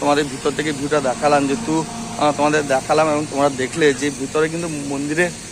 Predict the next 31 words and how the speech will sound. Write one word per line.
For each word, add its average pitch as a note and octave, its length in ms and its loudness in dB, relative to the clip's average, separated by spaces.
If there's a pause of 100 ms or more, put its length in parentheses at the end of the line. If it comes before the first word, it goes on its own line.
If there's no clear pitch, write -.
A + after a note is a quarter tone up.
(240)
আহ, D3 400 2
যে D#3 100 -4
চূড়োর D#3 460 -2
দিকে D#3+ 200 -2
মূল D#3 280 0
মন্দিরে D#3+ 320 0
সেগুলো D3 280 -2
কিন্তু D3+ 200 -6 (100)
কাজ D3 140 6 (160)
চলছে D#3 260 0
এখনো, C3+ 300 -2
কিন্তু C#3+ 260 -2
বাকি C3 260 0
যে E3+ 80 -2
মন্দিরগুলো E3+ 500 0 (340)
সেগুলো D#3+ 220 0 (160)
প্রায় D3+ 340 6
এইটটি C#3+ 340 -2
নাইনটি C#3+ 260 2
পার্সেন্ট D3+ 320 0
কাজ D3+ 120 4 (140)
কমপ্লিট C#3+ 280 -2
হয়ে C#3 220 2
গেছে। D3 240 2 (580)
আহ, C3 140 0
দেখো C#3 240 -2 (260)
এখানে C3+ 180 -4 (100)
ছবি C3 160 -6
তুলছেন C3 240 -8
দেখো। A#2 400 -10 (3500)
আর, B2+ 380 2